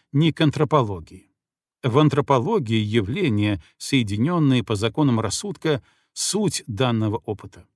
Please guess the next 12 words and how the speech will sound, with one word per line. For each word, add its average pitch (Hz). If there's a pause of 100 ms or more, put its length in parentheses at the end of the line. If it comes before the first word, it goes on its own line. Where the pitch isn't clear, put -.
(420)
И 143
в 107
ней 220
вовсе 175
не 156
ставится 180
вопрос 156
о 135
способе 156
представления 120
о -
вещах. -